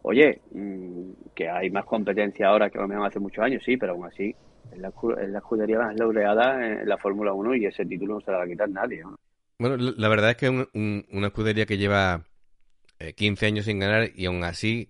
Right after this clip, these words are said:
Speaker 2: eh, sigue manteniendo el estatus, la verdad es que tienes que ser un clu-, un, una escudería muy, muy grande <laughs> para seguir estando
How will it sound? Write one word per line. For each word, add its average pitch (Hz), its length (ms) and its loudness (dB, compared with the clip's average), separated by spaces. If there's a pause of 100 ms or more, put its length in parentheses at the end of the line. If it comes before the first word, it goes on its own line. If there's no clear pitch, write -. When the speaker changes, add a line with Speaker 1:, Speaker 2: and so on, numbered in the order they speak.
(100)
Speaker 2:
eh, 85 200 -6
sigue 104 220 -2
manteniendo 107 440 2
el 92 100 0
estatus, 123 720 -4
la 85 160 0
verdad 87 360 0
es 107 160 -2
que 95 500 -2
tienes 92 220 -4
que 98 100 -6
ser 101 260 2
un 98 280 -4
clu-, 117 240 -4
un, 95 320 -2
una 98 80 -4
escudería 98 340 0
muy, 101 220 0
muy 110 160 0
grande 123 560 0 (220)
<laughs> 156 200 -14
para 110 220 0
seguir 104 320 -2
estando 113 960 2